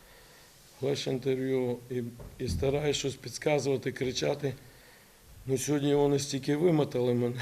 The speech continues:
<laughs> Мені навіть трудно знаходити слова, бо вони зовсім не такі, які треба говорити про,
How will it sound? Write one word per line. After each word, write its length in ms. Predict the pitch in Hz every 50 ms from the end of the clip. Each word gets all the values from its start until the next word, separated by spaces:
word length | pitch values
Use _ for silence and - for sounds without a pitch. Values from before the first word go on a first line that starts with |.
| 113 - -
<laughs> 120 | 143 139 - - - - - - - - - - - - - - - - - - - - - 131
Мені 380 | 131 135 139 139 135 143 139
навіть 420 | 135 139 131 127 117 131 131 123 117 113 - - - - - - - - - - - - - - - - - - - - - - - - - - - - - - - - - -
трудно 440 | 135 127 135 135 127 131 131 127 127
знаходити 520 | 131 127 120 - - 139 127 131 127 117
слова, 600 | - - 127 127 131 135 143 156 160 160 165 147 120 - -
бо 140 | 110 117 123
вони 280 | 127 131 131 131 131 123
зовсім 460 | 123 127 131 123 - - 127 131 131
не 80 | 131
такі, 320 | 123 127 131 117 - - 131
які 440 | 127 127 120 120 - 127 123 120 120 - - - - - - - - - - - - - -
треба 360 | 117 127 135 131 123 127 127
говорити 640 | 120 120 127 127 127 127 127 131 127 120 113 - - - -
про, 420 | - 127 127 127 127 123 123 120